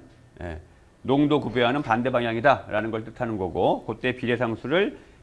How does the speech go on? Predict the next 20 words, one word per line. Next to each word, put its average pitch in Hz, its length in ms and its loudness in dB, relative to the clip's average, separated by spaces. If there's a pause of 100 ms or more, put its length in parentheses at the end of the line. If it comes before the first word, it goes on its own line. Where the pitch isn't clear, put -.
(100)
디퓨전 175 540 -2
코에피션트라고 165 680 0
부르는 143 320 0
거죠. 101 540 0 (800)
그래서 175 600 8
이 185 100 4
그림에 202 320 4
있는 196 180 2
것처럼 165 500 8 (800)
뭐 185 140 8
어떤 180 240 6
입자들이 160 500 4
여기는 143 300 4
많이 120 320 8
있고 113 160 -2
이쪽으로 131 280 0
가서 117 260 -2
조금 160 260 -6
있다고 135 260 -6
칩시다. 101 600 -6